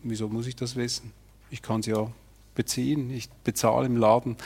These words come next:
Und das hat niemand eigentlich erlebt, dass das nicht der Fall ist. Und ich glaube, das sind ja diese Elemente, wir wägen uns so lange in Sicherheit, bis wir irgendetwas anderes halt erleben.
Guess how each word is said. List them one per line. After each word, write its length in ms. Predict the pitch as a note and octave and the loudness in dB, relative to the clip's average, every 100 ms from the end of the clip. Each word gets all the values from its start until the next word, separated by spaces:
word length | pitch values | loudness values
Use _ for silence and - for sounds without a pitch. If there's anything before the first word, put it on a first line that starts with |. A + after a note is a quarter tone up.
| - - - | -14 -12 -4
Und 120 | A#2 | -2
das 120 | - | 0
hat 140 | A#2+ | 0
niemand 580 | A#2 B2 D#3 E3 D#3 E3 | 4 6 6 6 4 2
eigentlich 280 | C3 C3+ B2 | 0 -2 0
erlebt, 360 | A#2 A#2+ D3 - | 2 2 0 -4
dass 140 | - | -8
das 140 | A2+ | -4
nicht 220 | B2+ B2 A#2+ | -4 -2 -4
der 80 | |
Fall 260 | G#2+ A#2 C#3+ | -2 -2 -2
ist. 240 | A#2 - - - - - - - | -4 -8 -14 -20 -20 -20 -20 -6
Und 240 | A#2+ A2 | -2 -2
ich 100 | C3+ | -2
glaube, 220 | - A#2 - | 2 0 2
das 160 | B2+ | 0
sind 160 | C#3 B2+ | 0 4
ja 300 | B2 B2 B2+ - C3+ | 4 2 -4 -2 0
diese 220 | C3+ C3+ | 2 2
Elemente, 680 | B2 A2+ A#2 D#3+ - B2+ B2 - - - | 4 4 4 2 2 2 0 -10 -14 -8
wir 360 | C#3 B2 C3 | -6 2 4
wägen 320 | B2+ C3 D3 C3 | 6 6 4 2
uns 260 | B2+ - | 2 2
so 160 | C#3 C#3+ | 4 8
lange 260 | C3+ D3 | 8 8
in 80 | C3+ | 4
Sicherheit, 560 | B2 C3 - B2+ B2+ - | 2 0 2 4 2 2
bis 240 | B2 - | -2 -2
wir 80 | B2+ | -2
irgendetwas 560 | B2+ B2 A#2 A2+ A#2+ A2+ | -2 0 0 -2 -2 -2
anderes 460 | G#2 A#2 A#2 A#2 | -2 -2 -2 0
halt 180 | A#2 A2+ | 0 2
erleben. 400 | A#2+ A2+ A2 | 0 0 -2